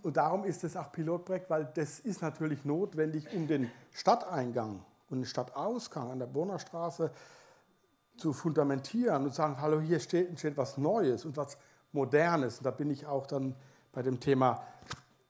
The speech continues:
dass die Stadt sich bewegen muss. Und das Projekt ist natürlich nicht nur traditionell oder irgendwie so Kölsch-Ding, sondern es ist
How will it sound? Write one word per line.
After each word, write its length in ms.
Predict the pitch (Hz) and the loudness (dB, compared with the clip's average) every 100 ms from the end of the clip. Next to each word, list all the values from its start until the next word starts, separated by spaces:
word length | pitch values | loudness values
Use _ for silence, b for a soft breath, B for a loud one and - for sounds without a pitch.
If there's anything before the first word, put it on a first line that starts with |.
| _ | _
dass 160 | 131 120 | -4 -2
die 80 | |
Stadt 320 | 127 - 147 - | -4 0 0 0
sich 160 | 143 | -8
bewegen 680 | - 135 147 175 180 156 139 | -4 -2 6 6 6 4 4
muss. 300 | 165 214 185 | 2 2 -2
Und 120 | 151 | -6
das 120 | 131 | -6
Projekt 320 | - 143 160 | -2 2 2
ist 140 | 180 151 | 0 -8
natürlich 260 | 139 156 | -2 -2
nicht 200 | 139 135 | -2 -2
nur 120 | 156 135 | -2 -2
traditionell 960 | 139 131 131 - 131 123 127 180 208 | 0 0 -2 -2 0 2 6 8 8
oder 220 | 151 135 | 6 2
irgendwie 480 | 143 143 143 147 139 B B B | 4 4 6 4 2 B B B
so 160 | - 131 | -2 0
Kölsch-Ding, 1200 | - 147 165 - - - - - - 190 226 226 | 4 4 4 -2 -8 -10 -12 -6 0 2 2 0
sondern 320 | - 160 175 | 0 0 0
es 160 | 170 156 | -4 -4
ist 260 | 190 185 | -4 -4